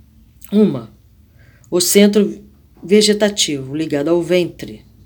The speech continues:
como sede das manifestações fisiológicas. É, aí a parte, né,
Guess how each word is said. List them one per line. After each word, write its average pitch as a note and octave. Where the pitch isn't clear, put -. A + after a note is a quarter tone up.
como F3
sede E3
das E3
manifestações F3
fisiológicas. E3
É, F#3
aí B3+
a B3
parte, A#3
né, G3+